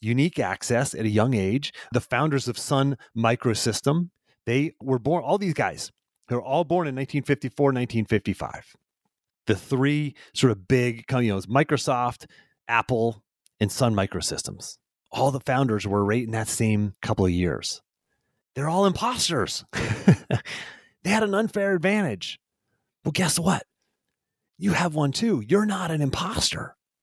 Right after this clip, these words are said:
And so what if you are? They all are. And so I want you to go directly from this episode over to episode two hundred fifty-nine, just a few episodes back. This episode that you're listening to right now is kind of a follow-up on that because I talk about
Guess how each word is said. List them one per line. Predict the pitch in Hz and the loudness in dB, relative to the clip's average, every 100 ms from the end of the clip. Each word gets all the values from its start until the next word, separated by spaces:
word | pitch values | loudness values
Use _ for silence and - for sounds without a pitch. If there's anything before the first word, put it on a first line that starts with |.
| _ _ _ _ - | _ _ _ _ -12
And | - | -4
so | 190 | 0
what | 190 202 | 2 0
if | 175 | 0
you | 185 196 | -2 0
are? | 233 143 | 0 0
They | 123 | -2
all | 160 202 247 226 | -2 0 4 4
are. | 104 76 - - _ _ _ _ _ _ _ _ _ _ _ - | 2 -2 -14 -20 _ _ _ _ _ _ _ _ _ _ _ -12
And | - | -4
so | 151 | 0
I | |
want | 160 226 208 | 2 2 2
you | 202 | -2
to | |
go | 147 151 139 | 0 2 2
directly | 113 110 156 - 190 | 0 -4 -4 0 0
from | 180 - 135 127 - - | 0 2 2 2 -4 -10
this | 117 190 185 | 0 0 2
episode | 151 127 - 120 110 113 110 - - - - | -2 -4 -4 0 2 0 -4 -14 -20 -16 -2
over | 127 123 | 2 2
to | - | 0
episode | 135 135 131 110 - | -4 0 4 4 2
two | - 170 | 0 0
hundred | 151 131 113 | 2 0 -2
fifty-nine, | - 107 - 95 80 - 98 92 _ _ _ _ _ _ _ | 0 0 0 -2 -2 -8 -12 -18 _ _ _ _ _ _ _
just | - 101 | -2 0
a | 107 | -2
few | - 107 | 0 0
episodes | 101 104 - 95 - | 0 -2 0 0 0
back. | - - - - - - - _ _ | -4 -6 -12 -16 -16 -14 -16 _ _
This | 135 180 | 0 0
episode | 175 151 135 123 | 0 -2 0 0
that | 113 | 2
you're | 110 | 2
listening | 113 - 107 | 0 0 2
to | |
right | 98 101 | 2 2
now | 92 | -2
is | 87 | -4
kind | - 196 | -2 2
of | |
a | 151 | 2
follow-up | - 110 110 85 80 | 2 0 0 -2 -4
on | 76 69 | -10 -12
that | - | -10
because | - 107 113 | -4 0 2
I | |
talk | 117 - 202 | 2 -2 2
about | 165 | 2